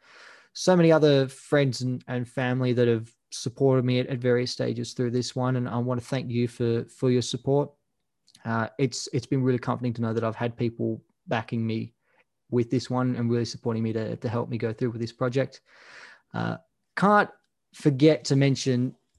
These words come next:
a favourite of ours, Peter Mercado, as well, uh, who helped give us the opportunity to be broadcast or to broadcast the podcast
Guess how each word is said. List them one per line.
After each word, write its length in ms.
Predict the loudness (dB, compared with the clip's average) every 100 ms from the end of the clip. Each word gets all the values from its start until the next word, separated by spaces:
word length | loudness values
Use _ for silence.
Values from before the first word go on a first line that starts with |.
| _ -6
a 40 |
favourite 300 | 0 2 2
of 60 | 0
ours, 240 | 0 -2
Peter 200 | 0 0
Mercado, 560 | -2 -4 -4 -2 -4 -6 -12 _
as 240 | -2 -2 0
well, 400 | 0 0 -2 -6 _ _
uh, 260 | -2 -2 -2
who 360 | 2 4 6
helped 500 | 4 2 0 -2 -14 -14 -8
give 160 | -4 -2
us 180 | -2 -2
the 100 | 0
opportunity 420 | 0 -2 -2 0
to 120 | -2
be 80 | -4
broadcast 720 | -2 -2 -2 -4 -4 -4 -8
or 80 | -12
to 120 | -12 -6
broadcast 360 | -6 -4 -6
the 80 | -6
podcast 500 | -6 -4 -4 -4 -6